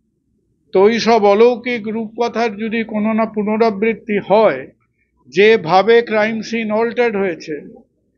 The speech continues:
যেভাবে একেবারে আমরা, আমরা বুদ্ধিটা কোথায় দেখিয়েছি?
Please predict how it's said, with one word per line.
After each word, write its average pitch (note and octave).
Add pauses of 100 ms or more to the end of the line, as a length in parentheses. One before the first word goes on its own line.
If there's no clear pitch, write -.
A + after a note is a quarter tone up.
(200)
যেভাবে G3+
একেবারে A3+ (280)
আমরা, A#3
আমরা A3
বুদ্ধিটা A3
কোথায় C4
দেখিয়েছি? G3+